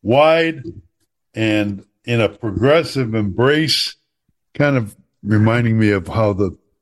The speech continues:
Mensheviks were embraced by the Bolsheviks until after their skulls were found littering the ground. Mister Johnson said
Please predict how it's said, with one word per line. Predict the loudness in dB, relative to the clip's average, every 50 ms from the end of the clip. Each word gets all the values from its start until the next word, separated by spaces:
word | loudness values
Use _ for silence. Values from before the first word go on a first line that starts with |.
| -8 -2
Mensheviks | 0 2 2 2 0 -2 -4 -2 0 0 -2 -2 -2 -6 -10 -10 -8 -4
were | -2 -2 -2 -2
embraced | -2 -4 -4 -2 -2 0 -2 -2 -4 -6
by | -4 -2 -2
the | -2 -4
Bolsheviks | -2 -2 -2 0 0 -2 -2 -4 -2 -2 -2 -4 -4 -8 -12 -12 _ _ _ _ _ _ _ _ _ -4
until | -2 -2 -2 0 0 0 0 2
after | 0 0 -2 -2 -6 -6
their | -4 -4 -2
skulls | -2 -2 -2 -2 -2 0 0 0 0 0 0
were | 0 -2 -2
found | -2 -4 -4 -2 0 0 0 0 0 -2
littering | 0 0 0 0 0 0 0 0 0
the | -2 -2 -4
ground. | -4 -4 -4 -2 0 0 0 -2 -4 -6 -10 _ _ _ _ _ _ _ _ _ -12
Mister | -4 0 2 4 4 2 0 0 0 0
Johnson | 2 2 0 0 0 -2 -4 -4 -4 -2 -2 -2 -4 -6 _ _ _ _ _ -8
said | -2 0 2 2 2 0 -2 -6